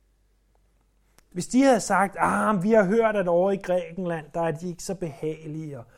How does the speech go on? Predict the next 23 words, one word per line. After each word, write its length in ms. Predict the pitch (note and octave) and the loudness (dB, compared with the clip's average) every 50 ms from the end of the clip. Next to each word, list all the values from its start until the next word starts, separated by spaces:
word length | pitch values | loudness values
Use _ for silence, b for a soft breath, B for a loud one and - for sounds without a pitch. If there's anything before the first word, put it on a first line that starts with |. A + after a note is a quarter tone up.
| b b b b b b | b b b b b b
vi 120 | b F3+ G#3 | b 0 2
har 100 | G3 E3 | 2 2
hørt, 280 | F#3 G#3+ G#3 G3+ F#3 | 2 2 2 2 2
at 140 | F#3+ F#3+ E3+ | 0 0 0
i 80 | F#3 F3+ | 0 0
Lille 320 | E3 E3 F3+ F#3+ G3+ G#3 F#3+ | 0 0 0 0 2 4 4
Asien, 500 | F3 E3 D#3 D#3 C#3+ - E3+ D#3+ D3+ E3 | 2 2 0 -2 -10 -12 -10 -10 -6 -4
der 60 | E3 | -2
er 120 | E3 E3 | -2 -2
ikke 160 | E3 E3 E3 | -2 -4 -4
så 100 | - F#3+ | -6 -8
rart 320 | E3 D3 C#3 D3 D#3+ E3+ E3 | -8 -6 -8 -10 -10 -10 -12
at 140 | E3+ D3+ C3 | -12 -12 -12
være, 280 | C3 C#3 D3 D#3+ D#3 | -10 -10 -10 -10 -10
vi 80 | D3+ D#3+ | -10 -12
kan 160 | - - F3+ | -10 -10 -10
ikke 160 | F3+ D#3 D#3 | -8 -8 -10
lide 140 | E3 F#3 F3 | -12 -12 -10
maden," 560 | D3+ C3+ C3 C3 C#3 D#3+ D#3 D3+ D3+ C#3+ B2+ | -10 -8 -8 -8 -8 -10 -12 -12 -14 -14 -14
og 120 | A#2 - _ b b b b b b b C4+ - - _ - | -16 -18 _ b b b b b b b -20 -20 -20 _ -12
de 80 | F3+ E3 | -10 -10
drog 420 | - F3+ F3+ F#3+ G#3 F#3+ G3 A3 | -6 -2 -2 -2 -2 -2 -4 -8
ud 180 | G3+ G3+ G3+ | -8 -8 -10